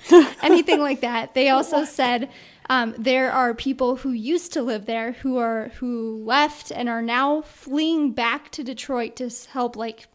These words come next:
Speaker 1: save their city or start something new, do something good. Um, they specifically focused on this chef who had been, um, cooking at a five-star restaurant in New York,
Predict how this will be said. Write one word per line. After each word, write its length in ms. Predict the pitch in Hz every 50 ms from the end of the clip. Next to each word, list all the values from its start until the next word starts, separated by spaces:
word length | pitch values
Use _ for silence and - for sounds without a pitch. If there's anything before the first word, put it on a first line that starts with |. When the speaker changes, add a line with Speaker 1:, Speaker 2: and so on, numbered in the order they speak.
| _ _ _ _
Speaker 1:
save 380 | - - - 285 262 247 233 240
their 100 | 240 240
city 440 | 240 - 254 226 240 240 240 226 -
or 120 | - 233 220
start 360 | - - - 247 233 233 -
something 300 | - 247 254 247 240 240
new, 340 | 233 233 233 233 226 226 226 - - - _ _ _ _ _ _ - 247
do 160 | 202 254 277
something 380 | 262 - 277 247 247 254 247 240
good. 380 | 233 233 233 226 226 208 220 - -
Um, 240 | - 220 226 220 214
they 120 | 220 233 247
specifically 640 | 240 - - 269 - - 240 233 254 254 269 277
focused 460 | 262 - 240 220 220 262 254 254 -
on 140 | 254 247 240
this 120 | 226 226 226
chef 360 | - - 247 226 240 233 -
who 400 | - 254 233 233 240 233 233 233 _ _ - - _ _ _ _ _
had 200 | - 277 254 208
been, 320 | 254 254 247 240 233 233 - -
um, 300 | 226 226 226 226 220 220
cooking 400 | - - 285 277 - 277 262 240
at 80 | 226
a 80 | 226 226
five-star 420 | - 226 226 233 226 - 254 233
restaurant 380 | 220 220 226 220 - 240 220 -
in 100 | 233 233
New 100 | 233 233
York, 400 | 220 220 214 214 220 220 -